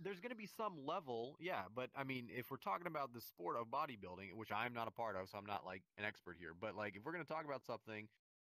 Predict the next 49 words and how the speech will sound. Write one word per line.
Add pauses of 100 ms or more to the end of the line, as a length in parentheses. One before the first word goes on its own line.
(180)
that (220)
you
can't
achieve
otherwise, (120)
then
are
we
just
accepting
the
fact
that (100)
this
sport, (260)
you
need
X,
Y,
and
Z?
So
if
you're
gonna (100)
enter
that
sport, (560)
you
just,
that's
something
you
have
to
accept.
Same
with,
like,
football,
right?
Like, (160)
C
T
E
is
a
real (120)
thing,